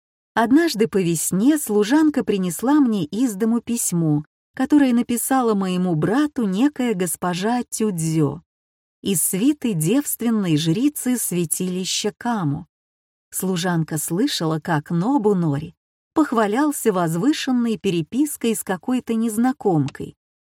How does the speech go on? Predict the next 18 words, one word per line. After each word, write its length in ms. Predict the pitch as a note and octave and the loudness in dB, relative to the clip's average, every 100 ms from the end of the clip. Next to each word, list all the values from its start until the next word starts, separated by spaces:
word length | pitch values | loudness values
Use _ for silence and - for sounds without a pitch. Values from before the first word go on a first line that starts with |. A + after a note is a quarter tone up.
| _ | _
и, 100 | - | -4
приметив, 640 | G3+ G#3+ G#3 G#3 F3 E3+ - | -2 0 0 0 -2 -6 -6
как 240 | G3 F#3 | -8 -6
мой 200 | F#3+ G3 | -4 -2
братец 600 | F3+ G3+ F#3 D3 D3+ D#3 | -2 -2 -2 -2 -4 -8
прячет 560 | - F#3 D3+ D3 D#3+ - | -4 -2 0 -2 -8 -6
письмо, 480 | F3 - G#3+ C#4 D4+ _ _ _ _ - | -6 -4 -2 -2 -2 _ _ _ _ -10
чуть 360 | - F4+ - | -2 -2 -2
позже 420 | - D4+ A#3 F#3+ | 2 2 2 0
выкрала 520 | E3+ E3+ D3+ - G3+ A#3+ | 2 2 2 0 0 0
его, 340 | C4+ B3+ C4+ _ _ _ - | 0 -2 -4 _ _ _ -2
поскольку 540 | C4 - C4+ A#3 A3 | -2 2 2 4 2
знала, 420 | G3+ B3 E4 A3+ | 4 4 4 2
что 240 | - - G3+ | -2 -2 0
мне 240 | G#3+ C4 | 2 2
будет 380 | G#3+ A3 G#3+ - | 0 0 -2 0
интересно 720 | F#3+ D#3+ E3+ G3 C#4 - A3+ | -4 0 0 0 -2 -2 -2
взглянуть. 800 | G3+ F3 G3 G#3 E3+ C3 - - | -2 -2 0 2 2 -2 -4 -20